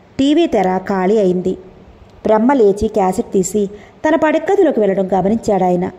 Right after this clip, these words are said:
అతను మళ్ళీ వచ్చి వీసీపీ తీసుకుని అల్మారాలో పెట్టబోయి మానేసి తన గదిలోకి వెళ్ళాడు. వెంకటేశ్వర స్వామి పీఠం అరలో నుంచి డాక్యుమెంట్లు చూసి చూసిందెవరో ఎస్ఆర్ సున్నంకి అర్థమైంది.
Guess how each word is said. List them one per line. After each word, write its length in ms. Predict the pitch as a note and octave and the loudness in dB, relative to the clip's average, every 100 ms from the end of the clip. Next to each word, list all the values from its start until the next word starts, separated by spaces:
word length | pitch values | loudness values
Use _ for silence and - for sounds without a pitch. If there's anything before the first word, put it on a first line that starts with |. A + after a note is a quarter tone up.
| - - - - - - | -20 -20 -20 -20 -16 -6
అతను 200 | G#3+ G#3+ | -2 0
మళ్ళీ 300 | G#3 G#3+ F4 | 0 2 2
వచ్చి 320 | D#4+ - A3 | 0 0 -2
వీసీపీ 420 | G#3 G#3+ D4 D#4 | 0 0 0 -2
తీసుకుని 560 | A3 G3+ - G3 G3 G3 - - - | 0 -2 -2 -2 -2 -4 -8 -20 -10
అల్మారాలో 460 | C4 D4+ F#4+ F#4+ B3 | -2 0 2 2 2
పెట్టబోయి 500 | G#3+ G3+ A3 A#3+ G3+ | 0 -2 -2 0 2
మానేసి 600 | F#3 F#3 G3+ - G#3 G3 - - - - | 2 0 0 0 0 0 -6 -20 -12 -4
తన 160 | C#4+ D#4 | 0 2
గదిలోకి 280 | E4 F4 A3 | 2 2 2
వెళ్ళాడు. 420 | F#3 F#3 F3+ F#3 - - - - - - - | 0 0 -2 -4 -10 -20 -20 -20 -20 -20 -6
వెంకటేశ్వర 500 | A3 G#3 C#4 G#4+ F#4+ | -4 -2 0 0 2
స్వామి 320 | D4+ B3+ G#3 G3+ | 0 0 0 0
పీఠం 360 | G#3 F#3+ C#4 | 0 2 0
అరలో 300 | C4 G3 G3 | 0 0 2
నుంచి 440 | F#3 F3+ - F#3+ F#3 - - - | 0 -2 -2 -2 -2 -12 -20 -6
డాక్యుమెంట్లు 580 | G#3+ A3 A3 G#4+ G#4+ - | -4 -4 -2 -2 0 -2
చూసి 280 | A3 - G#3 | -2 -2 -4
చూసిందెవరో 600 | G#3 C#4 B3 G3+ F#3 F#3+ F#3+ - - - | -2 0 0 2 0 -2 -4 -20 -14 -4
ఎస్ఆర్ 360 | C4+ - G#4+ | -4 0 -2
సున్నంకి 480 | G4 A#3 G3+ F#3+ G#3 | 0 0 0 0 0
అర్థమైంది. 640 | G#3 G3 G#3+ A3+ F#3+ F3+ | 0 -2 -2 0 0 -2